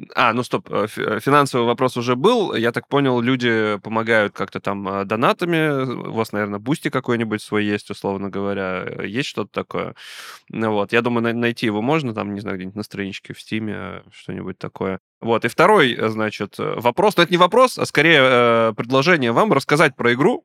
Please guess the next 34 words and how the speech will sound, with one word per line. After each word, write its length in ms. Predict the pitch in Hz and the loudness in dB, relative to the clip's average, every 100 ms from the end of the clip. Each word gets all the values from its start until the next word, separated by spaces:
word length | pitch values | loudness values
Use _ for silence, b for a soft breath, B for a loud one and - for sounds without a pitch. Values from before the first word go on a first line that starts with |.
| _ | _
Может 260 | 123 139 127 | 0 0 0
быть, 120 | 117 | -6
кто-то, 380 | - 160 131 117 | 0 0 0 -4
кто 800 | - 127 127 120 120 110 107 107 | -2 0 4 4 4 4 0 -4
слушает 560 | - 175 - 135 120 - | -2 -2 0 -2 -2 -6
и 40 | |
сейчас 260 | - 117 - | -4 -4 -2
такой: 260 | 120 113 | -4 -4
«Да 100 | 107 | -4
что, 300 | 110 - 175 165 | -8 -10 -10 -10
что 280 | - - | -12 -12
там, 180 | 165 131 | -8 -8
к-, 100 | 117 - | -8 -14
космосимы 680 | - 131 - 143 - 151 156 | -14 -6 -2 -2 -2 -4 0
какие-то, 460 | 143 135 143 123 117 | 0 -2 -4 -4 -4
базы, 540 | 113 127 147 135 123 B 180 156 | 4 6 6 4 -2 B -14 -6
ни 100 | 123 | -4
хрена 300 | 139 143 135 | 0 2 2
непонятно». 560 | 120 131 127 113 107 B B 156 | 2 2 2 0 -2 B B -2
Вот, 220 | 123 - | 0 2
э, 160 | 135 131 | 4 4
расскажите 920 | 139 147 147 240 - 135 117 110 107 - 143 156 _ | 4 2 2 2 0 0 2 0 -2 -10 -20 -20 _
людям, 420 | 120 143 190 123 | -2 2 2 0
почему 520 | 117 - 131 202 233 180 | -2 -2 0 2 2 0
им 180 | 127 | -4
стоит 300 | - 151 139 - | -2 0 0 -2
попробовать 520 | 104 120 110 101 - | -2 0 0 -6 -4
поиграть, 520 | 101 98 101 95 - _ - | -4 0 0 -2 -6 _ -10
э, 40 | 101 98 101 - - | -4 -2 -4 -6 -8
в 100 | 104 | -4
ваш 280 | 101 - - | -4 -4 -6
проект. 500 | 98 95 95 - - _ _ | -2 -2 -2 -8 -20 _ _
Минутка 400 | 143 226 262 180 | 4 6 6 4
саморекламы. 800 | - 180 165 156 151 135 113 110 | 6 6 8 6 6 6 6 2